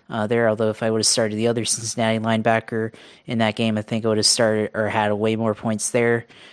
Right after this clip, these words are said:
Micah Parsons did not have a good game against Buffalo. Um,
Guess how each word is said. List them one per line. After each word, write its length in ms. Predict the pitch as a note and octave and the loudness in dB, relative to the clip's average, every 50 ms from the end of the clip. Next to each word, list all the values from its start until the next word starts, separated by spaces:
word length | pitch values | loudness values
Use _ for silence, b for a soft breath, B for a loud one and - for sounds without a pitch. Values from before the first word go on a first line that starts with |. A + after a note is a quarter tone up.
| B B B | B B B
Micah 240 | A#2+ A#2+ A#2+ - - | 0 0 0 -2 -4
Parsons 680 | - - C3+ B2 B2 A#2+ - - C3+ B2 A#2+ A#2 - - | -2 2 2 4 4 4 2 2 0 0 0 0 -2 -4
did 140 | - A#2+ | -2 0
not 160 | A2+ A#2 A2+ A2+ | 0 0 2 2
have 180 | A#2 A2 A2+ | 0 0 0
a 20 | G#2+ | -2
good 160 | A#2 A2+ A2 | -6 -4 -4
game 180 | A#2+ A#2 A2+ | -4 -2 -2
against 440 | A#2 A2+ A2+ A2+ A2 G#2+ - - - | -2 -2 -2 -2 -2 -2 -4 -2 0
Buffalo. 540 | A#2+ A2+ - - B2+ A2+ A#2 A2+ A2 G#2+ - b b b b b - - - | 0 0 0 -2 -2 0 0 2 0 0 -4 b b b b b -20 -12 -8
Um, 340 | B2 A2 G2+ G2+ G2+ F#2+ - | -6 -4 -4 -4 -4 -6 -8